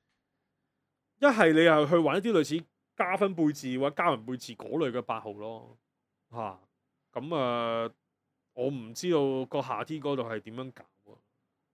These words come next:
可能唔會兩個位置都同樣賣人。岩拉拔因為到而家為止個表現都未係話非常之說服到人，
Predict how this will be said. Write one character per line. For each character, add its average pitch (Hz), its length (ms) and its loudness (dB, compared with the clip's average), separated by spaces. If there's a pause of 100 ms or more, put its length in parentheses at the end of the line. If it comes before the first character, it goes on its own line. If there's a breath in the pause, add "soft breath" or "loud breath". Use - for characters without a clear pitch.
(260)
可 160 180 4
能 131 220 2
唔 123 40 -10
會 135 160 2
兩 135 260 2
個 139 280 4
位 131 200 -2
置 143 120 -4
都 170 60 0
同 131 160 -8
樣 107 60 -8
賣 110 260 -8
人。 98 120 -20 (1700)
岩 139 140 0
拉 240 160 8
拔 190 160 4
因 202 180 2
為 143 400 4
到 165 160 2
而 131 220 -2
家 175 180 4
為 123 180 2
止 143 500 -2
個 151 160 0
表 135 180 -4
現 165 180 -8
都 175 80 -4
未 135 300 -6
係 120 160 -4
話 113 520 -4 (100)
非 185 140 2
常 131 180 -2
之 165 120 -4
說 147 140 -2
服 117 100 -8
到 113 180 -6
人， 123 220 -6